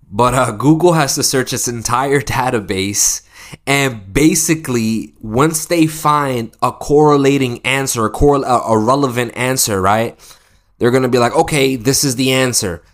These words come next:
Chat G P T is sure of the answer. It has the information already stored, every information ever to be fucking written before, uh, I believe it's two thousand and twenty-one. So that's the only thing about it. Anything after that, it doesn't really know.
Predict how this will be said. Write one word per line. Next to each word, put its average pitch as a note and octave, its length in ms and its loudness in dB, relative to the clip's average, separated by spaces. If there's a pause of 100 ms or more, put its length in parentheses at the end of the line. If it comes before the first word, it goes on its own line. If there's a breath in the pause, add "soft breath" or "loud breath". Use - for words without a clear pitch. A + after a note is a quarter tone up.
(140)
Chat E3 380 -2
G D#3 160 -2
P D#3 180 -2
T C#3 380 -2
is B2+ 120 0
sure C3+ 400 2
of A#2 120 0
the A2+ 120 -2
answer. G#2+ 320 -4
It A2+ 160 -8
has B2+ 340 -4
the B2+ 100 -2
information A#2 480 -4
already G#2 280 -2
stored, A#2+ 680 2
every C3 340 -2
information A2+ 600 -4
ever A2+ 260 -4
to A#2 100 -4
be G#2+ 120 -6
fucking G#2 480 -6 (400 loud breath)
written A2+ 500 0
before, A#2+ 600 4
uh, G#2+ 60 2
I G2+ 340 2
believe A#2 300 -2
it's - 120 -4
two B2+ 120 -2
thousand A2 380 0
and G2 160 -4
twenty-one. G2 880 -2 (320 loud breath)
So A2 340 0
that's A#2+ 300 -2
the D3 80 2
only C#3 160 2
thing A#2+ 180 -4
about A2+ 300 0
it. - 20 -2
Anything B2+ 320 -2
after C3 320 -2
that, B2 200 2
it G#2+ 80 -6
doesn't A2 200 -2
really G#2 220 0
know. F#2+ 260 0